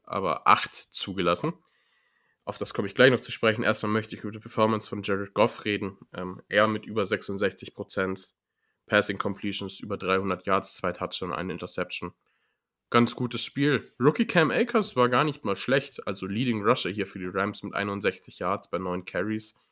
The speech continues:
Ansonsten Receiving eigentlich nichts, was extrem auffällt. Jared Goff mit einem Fumble, genauso wie Alex Smith auf der anderen Seite.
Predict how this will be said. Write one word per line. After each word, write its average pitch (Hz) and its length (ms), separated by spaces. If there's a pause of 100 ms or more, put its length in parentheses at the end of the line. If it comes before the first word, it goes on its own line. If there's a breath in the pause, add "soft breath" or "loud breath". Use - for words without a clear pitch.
(580)
Ansonsten 120 500
Receiving 117 540
eigentlich 101 260
nichts, 113 300
was 90 160
extrem - 520
auffällt. 110 720 (420)
Jared 107 320
Goff 107 240
mit 107 160
einem 101 100
Fumble, 110 540 (340)
genauso 101 300
wie 87 80
Alex 95 260
Smith 104 280
auf - 120
der - 100
anderen 95 240
Seite. 98 420